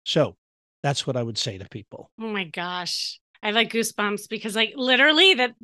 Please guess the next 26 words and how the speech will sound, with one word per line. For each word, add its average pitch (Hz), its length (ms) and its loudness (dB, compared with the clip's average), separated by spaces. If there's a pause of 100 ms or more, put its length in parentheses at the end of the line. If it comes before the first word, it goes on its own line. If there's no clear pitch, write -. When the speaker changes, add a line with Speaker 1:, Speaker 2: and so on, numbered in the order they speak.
(260)
Speaker 2:
that's 233 260 0
the, 254 180 -12
always, 233 440 2
like, 202 220 -4
something 220 320 -8
that 208 120 -6
I, 196 160 -2 (160)
I 214 120 -4
say. 185 320 -4
You 226 120 -4
can 254 160 -4
tell, 196 320 -4
like, 185 180 -8
we 202 120 -4
have 202 220 -6
<laughs> - 20 -2
similar 302 260 0 (240)
traits. - 320 2
Speaker 1:
<laughs> - 40 -10
Yeah, 202 460 4
Speaker 2:
I 185 100 2
lo-, 135 40 2
Speaker 1:
yeah. 185 400 0 (160)
Speaker 2:
I 262 120 4
love 240 240 4
it. 220 120 -2